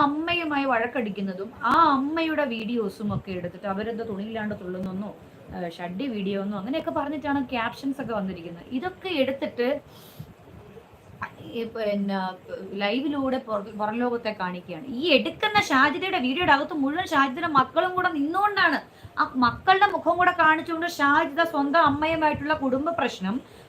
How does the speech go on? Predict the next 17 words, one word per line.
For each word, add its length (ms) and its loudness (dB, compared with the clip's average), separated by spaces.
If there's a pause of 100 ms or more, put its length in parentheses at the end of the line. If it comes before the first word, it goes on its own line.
(120)
ലൈവിലൂടെയും 880 2
വീഡിയോയിലൂടെയും 920 0
പുറത്തേക്ക് 640 -4
വിടുന്നത് 460 -4
വൃത്തികെട്ട 560 -4
മനോഭാവമാണ്. 1040 2 (240)
ആ 100 10
ഒരൊറ്റ 500 2
കാര്യത്തോട് 420 2
മാത്രം 420 -2
എനിക്ക് 140 -2
ഷാജിദ 480 0
ഷാജി 320 0
എന്ന 120 0
സ്ത്രീയോട് 400 -2
യോജിക്കാൻ 520 -4
കഴിയില്ല. 380 -6